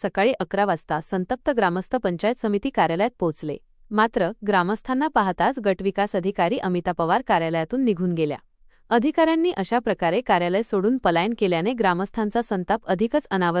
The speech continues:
झाला आहे. गेल्या आठ तासांपासून ग्रामस्थ गट विकास अधिकाऱ्यांच्या दालनात ठाण मांडून बसले आहेत. जोपर्यंत दोषींवर कारवाई होत नाही आणि गट विकास अधिकारी स्वतः समोर येत नाहीत,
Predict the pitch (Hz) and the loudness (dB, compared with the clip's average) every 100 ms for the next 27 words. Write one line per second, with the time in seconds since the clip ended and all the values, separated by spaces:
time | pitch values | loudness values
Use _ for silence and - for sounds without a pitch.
0 | 170 175 160 151 160 - _ _ _ _ | -2 -2 0 -2 -4 -10 _ _ _ _
1 | _ _ 208 233 302 - 214 254 - 196 | _ _ 2 4 4 4 2 2 -2 -2
2 | 208 202 196 185 294 247 180 180 214 - | 0 -2 -2 -2 -2 0 2 0 -2 -4
3 | 254 226 254 220 202 202 180 185 196 180 | -2 0 0 -2 0 -2 -2 -2 -2 -2
4 | 180 247 226 170 175 175 262 - 226 269 | -2 -2 2 2 2 0 -2 -4 -2 0
5 | 226 175 247 247 - 170 156 156 - - | 0 0 0 0 -2 -2 -2 -6 -10 -20
6 | _ _ - 226 254 294 320 330 302 220 | _ _ -2 2 4 2 0 0 2 2
7 | - 214 240 - 190 165 220 285 262 - | 0 -2 -2 2 2 4 2 2 -2 0
8 | 196 220 - 214 220 196 220 240 208 202 | -2 -2 0 0 0 0 -2 -2 -2 -2
9 | - 180 185 185 269 - 175 190 240 226 | -2 -4 -2 0 -2 -4 -2 -2 -2 -2
10 | 196 175 165 - 151 202 | -2 0 -2 -4 -4 -4